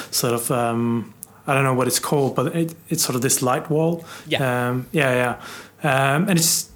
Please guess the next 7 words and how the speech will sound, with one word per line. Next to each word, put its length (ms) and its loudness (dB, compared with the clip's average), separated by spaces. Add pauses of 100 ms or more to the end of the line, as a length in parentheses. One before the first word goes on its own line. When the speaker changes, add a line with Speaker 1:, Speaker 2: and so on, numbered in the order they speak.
(140)
Speaker 1:
just 200 2
so 120 2
interesting 600 2
how, 640 2 (100)
like, 260 -2
he 340 2
is 460 2